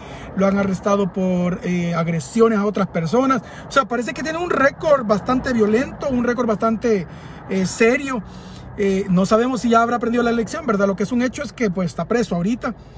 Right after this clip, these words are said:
y la fianza es mucho mayor que la primera vez. Y no sabemos qué va a pasar con él, ¿verdad? Él es ciudadano estadounidense, él nació en Virginia.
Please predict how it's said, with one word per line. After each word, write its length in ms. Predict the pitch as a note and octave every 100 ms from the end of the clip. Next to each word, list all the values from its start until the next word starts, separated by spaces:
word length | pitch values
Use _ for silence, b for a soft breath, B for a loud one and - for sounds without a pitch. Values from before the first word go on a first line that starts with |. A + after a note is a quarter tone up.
| B B B B -
y 280 | F#3+ F#3+ F#3
la 120 | F3+
fianza 340 | F3 F#3 F#3+
es 60 | F3+
mucho 240 | F#3+ G3
mayor 260 | F#3+ G#3 G#3+
que 80 | A#3
la 80 |
primera 300 | A#3 A#3+ B3
vez. 360 | C#4 C4 B3 - B B B B -
Y 60 |
no 100 | D4
sabemos 420 | C#4+ D#4+ E4 D#4
qué 60 | -
va 80 | C4+
a 40 |
pasar 280 | B3+ A#3 A3+
con 200 | A#3 G#3+
él, 140 | E3+ C#3+
¿verdad? 360 | D#3+ E3+ -
Él 160 | A3+ C4+
es 120 | C#4+
ciudadano 440 | C#4 A#3+ A3+ B3 B3
estadounidense, 600 | - G#3+ G3 A3+ C#4 G#3+
él 60 |
nació 180 | G#3 G3
en 60 | G#3+
Virginia. 480 | G3 - C#4 C4+